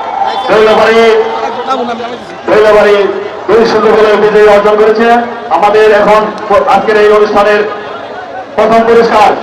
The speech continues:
আপনারা জানেন, একটি মোটরসাইকেল এবং রানার্স আপের জন্য রয়েছে একটি ব্রিজ। সেই দৈলবাড়ির স্পোর্টিং অ্যাডভোকেট কাদের স্পোর্টিং ক্লাবের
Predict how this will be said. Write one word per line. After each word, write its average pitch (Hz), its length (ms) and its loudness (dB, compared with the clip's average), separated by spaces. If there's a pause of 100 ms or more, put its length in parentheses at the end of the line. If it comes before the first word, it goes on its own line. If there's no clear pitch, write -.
(140)
আপনারা 220 260 0
জানেন, 220 360 2 (380)
একটি 196 180 0
মোটরসাইকেল 226 640 0 (540)
এবং - 200 2
রানার্স 214 360 0
আপের 214 300 0
জন্য 220 160 2
রয়েছে 214 260 0
একটি 208 180 -2
ব্রিজ। 240 340 0 (640)
সেই 220 180 -2
দৈলবাড়ির 220 520 0 (1400)
স্পোর্টিং 226 240 2 (1700)
অ্যাডভোকেট 226 500 2 (1700)
কাদের 220 300 2
স্পোর্টিং 220 240 0
ক্লাবের 208 360 2